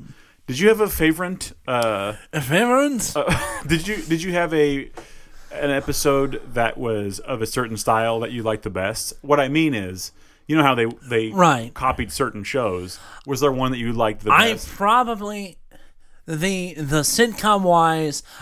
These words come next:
Speaker 2: I would say the Dick Van Dyke and the Bewitched were
Speaker 1: Yeah.
Speaker 2: my two favorite.
Speaker 1: Mine too, though. The Bewitched one in particular,
Speaker 2: Yeah.
Speaker 1: I think. Yeah.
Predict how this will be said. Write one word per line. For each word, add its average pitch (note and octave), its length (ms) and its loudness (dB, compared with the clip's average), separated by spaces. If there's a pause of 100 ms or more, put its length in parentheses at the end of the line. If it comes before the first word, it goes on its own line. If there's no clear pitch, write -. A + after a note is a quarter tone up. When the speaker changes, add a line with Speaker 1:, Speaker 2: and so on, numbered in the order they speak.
Speaker 2:
I E3+ 140 4
would F3 200 2
say E3+ 360 2
the D3+ 160 0
Dick D3+ 240 -2
Van F#3+ 280 0
Dyke D3+ 540 2 (260)
and C#3 240 -2
the C3+ 40 0
Bewitched C#3 680 -2 (160)
were D#3+ 80 2
Speaker 1:
Yeah. D3+ 60 2
Speaker 2:
my D3 120 4
two D#3 200 -2
favorite. C#3 360 -2
Speaker 1:
Mine D3+ 260 4
too, D#3 260 -2
though. G2 300 -6 (280)
The - 60 -6
Bewitched D3 380 2
one C#3 100 4
in A#2 80 0
particular, G#2+ 560 -6
Speaker 2:
Yeah. D#3+ 160 4
Speaker 1:
I - 40 -4
think. F2+ 220 -10
Yeah. F#2 260 -8